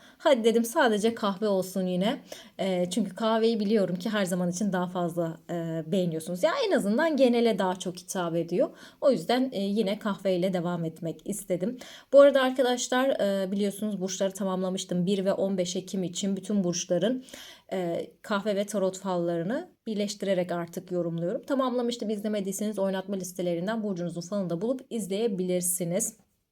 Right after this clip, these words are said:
Daha sonra on altı ve otuz bir Ekim kahve tarot fallarına da geçeceğim arkadaşlar. Hemen şöyle fincanınızı açarak başlayalım.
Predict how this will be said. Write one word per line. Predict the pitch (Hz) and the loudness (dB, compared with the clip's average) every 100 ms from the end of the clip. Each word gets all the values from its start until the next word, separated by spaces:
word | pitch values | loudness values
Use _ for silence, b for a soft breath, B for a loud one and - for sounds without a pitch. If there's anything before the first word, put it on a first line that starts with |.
| _ _ _ - | _ _ _ 0
Daha | 233 | 0
sonra | 202 - 202 208 | 0 0 0 2
on | 233 | 2
altı | 185 175 | 0 -2
ve | 214 | -2
otuz | 202 214 196 | -2 -2 -2
bir | 180 | -2
Ekim | 175 226 240 B B B | 0 0 -2 B B B
kahve | - 214 214 | -6 -4 -4
tarot | 208 190 175 | -4 -2 -2
fallarına | - 208 185 175 175 | 0 0 2 0 0
da | 269 277 B B | -2 -2 B B
geçeceğim | - 339 330 330 | -4 0 4 4
arkadaşlar. | 277 262 254 247 247 262 269 B B | 4 4 2 2 2 -2 -2 B B
Hemen | 339 269 | 2 4
şöyle | 269 285 233 | 6 8 8
fincanınızı | 254 240 214 196 | 6 4 4 4
açarak | 220 214 185 185 | 2 2 -2 2
başlayalım. | 220 254 262 240 233 254 | 0 4 6 6 4 0